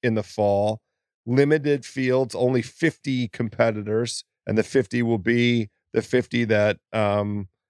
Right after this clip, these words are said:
you know, as, as of one of those playoff events, the top fifty, you know, in their FedEx Cup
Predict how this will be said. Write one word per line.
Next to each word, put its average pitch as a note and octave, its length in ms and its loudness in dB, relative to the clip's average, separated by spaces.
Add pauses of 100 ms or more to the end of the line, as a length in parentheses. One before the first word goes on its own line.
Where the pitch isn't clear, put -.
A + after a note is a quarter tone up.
(140)
you G#2+ 80 -4
know, G#2 160 2
as, G#2+ 320 2
as G#2+ 240 0
of G#2+ 200 0
one A2 220 -2
of G#2 60 -4
those G#2+ 180 -2
playoff A#2+ 460 0
events, F#2+ 520 -8
the A2+ 100 -14
top G2+ 300 -4
fifty, G2 600 -6 (380)
you G#2+ 100 -2
know, G#2 140 0
in G#2 80 -2
their G2 200 0
FedEx G2+ 680 -2
Cup - 280 -2